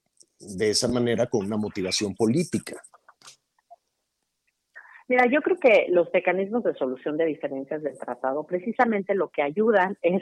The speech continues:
Speaker 2: a resolver las diferencias cuando surgen entre los socios porque tenemos diferencias de interpretación.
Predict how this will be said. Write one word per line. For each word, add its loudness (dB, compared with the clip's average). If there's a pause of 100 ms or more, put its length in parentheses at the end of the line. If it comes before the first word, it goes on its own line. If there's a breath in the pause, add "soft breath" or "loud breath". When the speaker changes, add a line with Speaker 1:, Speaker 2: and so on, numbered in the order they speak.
(120)
Speaker 2:
a 0
resolver -2 (120)
las -10
diferencias 0
cuando 2
surgen 0
entre -6
los 0
socios 0
porque -6
tenemos -2
diferencias -4
de -6
interpretación. -8